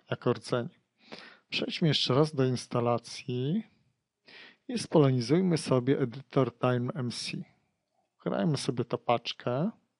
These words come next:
i wczytaj i zainstaluj. E, jest już zainstalowany. Kliknijmy sobie rozszerzenia, dodatki i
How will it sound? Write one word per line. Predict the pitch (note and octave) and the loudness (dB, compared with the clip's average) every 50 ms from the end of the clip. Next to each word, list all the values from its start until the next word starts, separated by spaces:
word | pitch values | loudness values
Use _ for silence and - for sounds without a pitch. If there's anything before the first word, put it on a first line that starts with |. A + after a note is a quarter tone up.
| _ _ _ _ _ _ _ _ _ _ _ _ _ _ _ _ _ _ _ _ _ _ - - - _ _ _ _ _ | _ _ _ _ _ _ _ _ _ _ _ _ _ _ _ _ _ _ _ _ _ _ -20 -20 -20 _ _ _ _ _
i | C#4 B3 | -2 0
wczytaj | G#3 - - - E3+ D3+ - - D3 C#3 C#3 | 0 0 2 4 4 4 6 6 6 6 6
i | C3 | 4
zainstaluj. | A2+ A#2+ C3 B2+ B2 - - - - A#2+ A#2+ A#2 - G2 - - _ - - - - - - - _ _ _ _ _ _ _ _ _ _ _ _ _ - _ _ _ _ _ _ _ _ _ _ _ _ _ _ _ _ _ _ _ - | 2 0 0 0 0 -2 -6 -6 -2 -2 -2 -2 -4 -6 -8 -12 _ -20 -20 -20 -20 -20 -20 -20 _ _ _ _ _ _ _ _ _ _ _ _ _ -20 _ _ _ _ _ _ _ _ _ _ _ _ _ _ _ _ _ _ _ -4
E, | B2+ B2 B2 B2 B2 B2 B2+ B2 B2 B2 B2+ C#3 - - | -2 0 2 2 2 2 2 2 2 0 0 -2 -4 -6
jest | - F3 - - | -10 -6 -2 -2
już | C3+ | -2
zainstalowany. | A#2+ A2+ B2+ C3 B2+ A#2+ - - - - B2 A#2+ B2 A#2 A#2+ C#3 D#3+ F3+ F#3+ F#3 F3+ E3 D3 C#3+ C#3+ - | 0 2 2 4 4 2 -2 -4 -2 0 2 2 2 2 4 4 4 4 2 2 0 0 0 -2 -6 -8
Kliknijmy | - C3+ - - - D3 C#3+ C#3+ C3 | -8 -8 -6 -2 0 2 2 2 0
sobie | - - C3 B2 B2 B2 A#2+ | 0 0 2 2 4 4 4
rozszerzenia, | A#2 A2+ - - - - - B2 A2+ - B2+ B2+ C#3 D3+ E3 G3 C4+ B3 G#3+ - _ _ _ _ _ _ | 2 0 -2 -2 -2 0 0 -2 0 2 2 2 2 2 0 0 -2 -4 -8 -10 _ _ _ _ _ _
dodatki | - B2+ A#2+ A#2+ B2+ B2 B2 - - - - - F3 G3 B3+ A3+ - _ _ _ _ _ _ _ _ - - - - _ _ _ _ _ _ _ _ _ _ | 0 0 2 4 4 2 2 0 -4 -10 -4 -2 -2 -2 -2 -2 -8 _ _ _ _ _ _ _ _ -20 -20 -20 -20 _ _ _ _ _ _ _ _ _ _
i | - F#3+ F#3+ F#3 | -2 0 0 -2